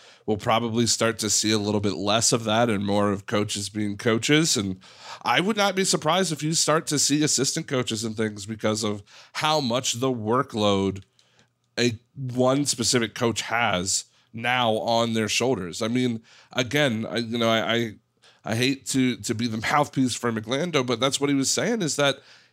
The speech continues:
it's, it's just more work for him now because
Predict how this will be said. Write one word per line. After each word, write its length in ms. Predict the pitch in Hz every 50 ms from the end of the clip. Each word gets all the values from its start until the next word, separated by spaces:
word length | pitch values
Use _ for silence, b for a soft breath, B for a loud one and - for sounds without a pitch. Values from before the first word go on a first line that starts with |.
| b _ -
it's, 460 | 151 160 151 - - - - - - _ _ _ _ _ _ _ _ _ _ _ _ _ _ _ - 123 104 - _ _ _ _ _ -
it's 220 | - 147 143 - -
just 240 | - 160 - - 117
more 360 | 117 117 113 117 127 127 107
work 320 | 101 104 110 131 135 -
for 140 | - - 143
him 220 | - 104 95 92
now 400 | 92 92 87 71 76 - - 101 - _ _ _
because 600 | - 113 113 110 - 113 110 104 - 117 113 110